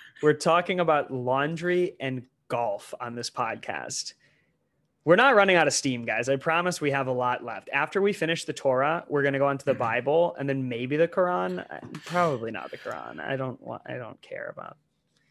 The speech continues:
Speaker 1: Yeah, I know that's offensive.
Speaker 2: We sh-, we, we, we, if we do the Bible, we have to do the Quran.
Speaker 1: Why? The Bible is literally, like, the sequel to the Torah.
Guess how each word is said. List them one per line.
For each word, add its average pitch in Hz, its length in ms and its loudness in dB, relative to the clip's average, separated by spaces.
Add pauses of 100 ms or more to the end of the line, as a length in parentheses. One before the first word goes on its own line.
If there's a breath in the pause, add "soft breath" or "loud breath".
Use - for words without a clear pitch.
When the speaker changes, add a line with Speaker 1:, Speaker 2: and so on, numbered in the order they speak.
(680)
Speaker 1:
Yeah, 127 200 0
I 110 60 -4
know 113 140 -6
that's 107 220 -8
offensive. - 340 -8
Speaker 2:
We 143 80 4
sh-, - 160 -6 (540)
we, 135 280 -4
we, 120 280 -8
we, 113 240 -8
if 101 120 -10
we 107 100 -4
do 113 140 -6
the 123 100 -4
Bible, 82 360 -12
we 82 140 -16
have 82 200 -16
to - 100 -20
do 78 120 -12
the 69 100 -16
Quran. 58 460 -20 (800)
Speaker 1:
Why? 113 520 -6 (320)
The 139 80 0
Bible 190 480 8
is 151 120 4
literally, 156 760 6
like, 131 260 0
the 131 140 0
sequel 143 640 0
to 135 320 0
the 117 100 -4
Torah. - 640 0